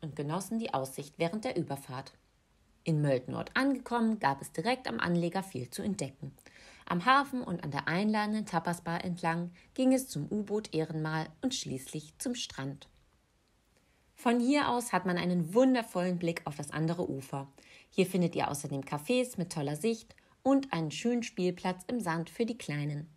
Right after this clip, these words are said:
Perfekter geht's kaum. Mit Fischbrötchen im Bauch ging es wieder zurück nach Kiel. Auch die Rückfahrt mit der vollelektrischen Fähre war für die Kids ein Highlight. Vom Winde verweht, legten wir am Anleger Seegarten an.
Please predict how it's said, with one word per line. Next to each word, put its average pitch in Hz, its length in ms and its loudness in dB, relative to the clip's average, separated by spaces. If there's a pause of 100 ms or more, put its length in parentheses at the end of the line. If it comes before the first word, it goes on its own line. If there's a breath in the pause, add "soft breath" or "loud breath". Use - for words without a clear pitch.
(180)
Perfekter 156 480 -2
geht's 170 280 -2
kaum. 147 280 -2 (1600)
Mit 226 160 0
Fischbrötchen 214 640 2
im 151 100 -2
Bauch 202 320 4
ging 151 200 -2
es 147 160 -10
wieder 139 220 -4
zurück 226 440 -4
nach 254 180 -2
Kiel. 139 400 -4 (560 loud breath)
Auch 269 200 6
die 226 100 0
Rückfahrt 185 480 0
mit 160 180 -2
der 143 60 -4
vollelektrischen 151 800 -2
Fähre 196 380 0
war 143 100 0
für 139 160 -10
die 139 120 -6
Kids 202 260 -4
ein 135 220 -6
Highlight. 127 440 -6 (360 loud breath)
Vom 196 180 4
Winde 269 220 6
verweht, 202 520 2 (160 soft breath)
legten 233 420 0
wir 190 140 4
am 143 120 -4
Anleger 165 440 0
Seegarten 143 540 -4
an. 135 280 -6